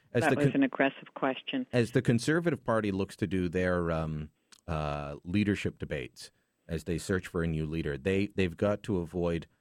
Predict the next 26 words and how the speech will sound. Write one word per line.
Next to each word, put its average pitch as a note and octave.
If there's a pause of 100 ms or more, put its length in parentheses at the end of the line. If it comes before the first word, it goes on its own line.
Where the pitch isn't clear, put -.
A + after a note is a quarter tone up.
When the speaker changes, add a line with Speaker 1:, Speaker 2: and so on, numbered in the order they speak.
(380)
Speaker 1:
that F2
trap. D2 (160)
And, D2 (100)
um, D2
I'll F#2+
have F#2
more F2
to D2+
say E2+
on D2+
that D#2
in, D2 (220)
in F2+
Speaker 2:
And, -
Speaker 1:
coming E2+
Speaker 2:
and F2
I'll E2+
be E2+
Speaker 1:
days D3
and, D3+
Speaker 2:
watching. B2+
Speaker 1:
and D2+
how F2
we E2+
can, D#2+
uh, D2+